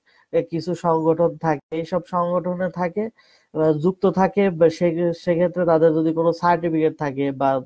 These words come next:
তারা যদি extra কোনো, আহ, curriculum activities এর course এর certificate থাকে, এগুলো, আহ, অ্যাডমিশনে পাওয়ার ক্ষেত্রে একটা বড় প্রভাবক হিসাবে কাজ করে।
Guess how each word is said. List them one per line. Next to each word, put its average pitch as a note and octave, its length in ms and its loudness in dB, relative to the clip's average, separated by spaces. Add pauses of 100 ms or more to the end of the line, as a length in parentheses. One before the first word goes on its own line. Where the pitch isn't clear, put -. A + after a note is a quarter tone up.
(380)
তারা D3 200 2
যদি C#3+ 240 0
extra D#3 320 0
কোনো, D3+ 400 -2 (400)
আহ, C#3+ 220 -2
curriculum D3+ 600 0
activities D3 560 -2
এর D3+ 100 2
course F3 500 -2
এর D3+ 420 2
certificate D#3+ 540 2
থাকে, D3+ 200 2
এগুলো, F#3 480 0 (480)
আহ, C#3 360 2
অ্যাডমিশনে E3+ 600 2
পাওয়ার E3 300 4
ক্ষেত্রে D#3+ 600 2 (840)
একটা D3 240 -6
বড় D#3 340 4 (880)
প্রভাবক E3 520 0
হিসাবে D#3 400 -4
কাজ C#3+ 300 -4
করে। A#2+ 380 -10